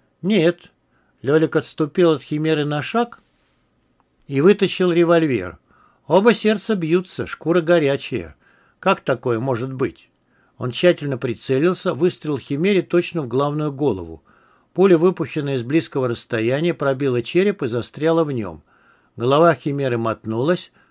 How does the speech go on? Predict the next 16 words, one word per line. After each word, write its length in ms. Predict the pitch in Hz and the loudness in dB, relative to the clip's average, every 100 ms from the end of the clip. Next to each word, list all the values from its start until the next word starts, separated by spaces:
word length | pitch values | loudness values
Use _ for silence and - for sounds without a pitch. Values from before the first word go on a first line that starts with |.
| - | -14
но 120 | 110 | -12
тварь 340 | - 147 196 - | -2 2 2 0
осталась 540 | 131 - 156 165 160 | -10 -4 0 0 0
неподвижной. 840 | 170 139 165 156 151 98 85 85 80 _ _ _ _ _ _ - | -4 -2 -2 0 -2 -4 -8 -16 -20 _ _ _ _ _ _ -8
«Ничего 560 | 117 135 - 175 175 | -6 -4 0 2 4
не 120 | 123 | 0
понимаю». 640 | 107 107 107 104 92 85 73 _ _ _ _ - | -4 -6 -4 -6 -8 -10 -16 _ _ _ _ -2
Лёлик 300 | 135 160 135 | 2 2 0
снова 340 | - 165 156 | -2 0 0
слазил 460 | - 147 143 123 113 | -2 -2 -2 -2 -2
пальцами 500 | 160 175 180 180 160 | 2 0 0 -4 -4
под 240 | - 113 | -4 -4
брюхо 340 | 107 143 135 | -2 -4 -4
мутанта. 680 | 143 139 127 113 82 - 87 _ _ _ _ | -6 -6 -6 -6 -6 -14 -18 _ _ _ _
«Бьются! 680 | - 113 226 202 - - 82 - _ _ _ - | -6 -2 0 -2 -6 -14 -14 -18 _ _ _ -6
Горячие! 800 | 127 185 180 120 - 95 80 | 0 4 2 0 -6 -14 -16